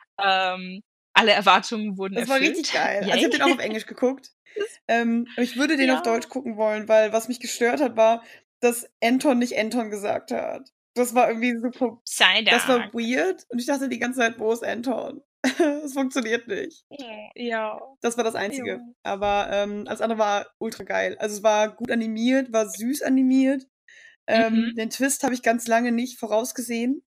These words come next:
Speaker 2: Also, das Ende einfach irgendwie, äh, hab ich, ich weiß auch nicht, es war dann relativ am Ende erst, dass ich dachte: „Oh, fuck.“
Speaker 1: Twisty.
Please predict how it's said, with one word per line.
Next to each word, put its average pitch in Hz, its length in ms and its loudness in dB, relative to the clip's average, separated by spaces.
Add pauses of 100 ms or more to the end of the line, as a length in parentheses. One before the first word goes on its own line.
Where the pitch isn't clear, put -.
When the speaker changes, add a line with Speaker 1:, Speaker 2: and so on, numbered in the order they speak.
(760)
Speaker 2:
Also, 220 180 0
das 214 100 -6
Ende 247 280 2
einfach 247 260 0
irgendwie, 247 560 -2 (320)
äh, 226 220 8
hab 226 120 2
ich, - 140 -10 (400)
ich 220 120 -8
weiß 233 140 0
auch 226 80 0
nicht, 226 120 -2
es 208 120 -6
war 247 140 4
dann 233 160 2
relativ 254 380 0
am 233 120 0
Ende 254 180 4
erst, 220 200 4
dass 214 80 -6
ich 214 80 -10
dachte: 220 400 0
„Oh, 202 840 -2
fuck.“ 208 840 -2 (440)
Speaker 1:
Twisty. 151 1000 -6